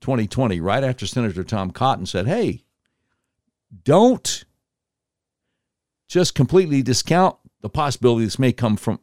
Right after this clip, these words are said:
may have come from a lab," you know?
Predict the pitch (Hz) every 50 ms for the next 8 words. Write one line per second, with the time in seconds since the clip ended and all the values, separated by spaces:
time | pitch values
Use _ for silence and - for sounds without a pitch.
0 | - - - 123 135 131 120 - - 110 92 - 117 117 135 170 214 226 135 -
1 | - - _ _ _ _ _ _ _ _ _ _ _ _ _ _ _ _ _ _
2 | _ _ - 90 90 98 127 127